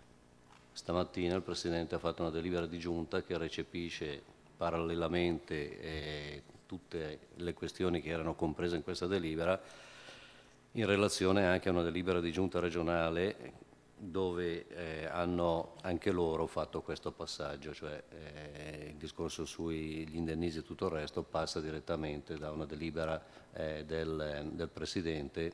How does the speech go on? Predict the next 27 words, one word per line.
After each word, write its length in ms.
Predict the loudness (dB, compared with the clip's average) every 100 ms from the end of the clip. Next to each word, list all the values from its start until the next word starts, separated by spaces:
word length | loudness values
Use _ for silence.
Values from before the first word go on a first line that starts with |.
| -6 -20 -20 -8
quindi 260 | -4 -4
di 120 | -4 -6
giunta, 680 | -4 -4 -2 0 0 -4 -20 -20 -20 -20 -12 0
per 180 | 0
cui 540 | 0 -2 0 2 2 -2
darà 240 | -2 0 2
mandato 480 | 0 0 0 -2 -4
poi 340 | -2 0 0
al 60 | -2
responsabile 540 | -6 -8 -4 -2 -2
di 40 |
servizio 460 | -2 -2 -4 -8 -6
di 100 | -6
eseguire 540 | -6 -6 -6 -6 -6
tutto 220 | -8 -8 -6
quello 140 | -6
che 80 | -4
c'è 60 |
da 80 | -4
eseguire 400 | -2 -2 0 0
senza 400 | 0 0 0 -2
passare 680 | -4 -4 -2 -2 -2 -4 -6 -10 -14 -4
direttamente 880 | 2 4 4 2 2 2 0 0
in, 180 | 2 2
in 400 | 0 -2 -4 -8
Consiglio 420 | -8 -8 -8 -10
provinciale. 600 | -12 -12 -14 -14 -14 -14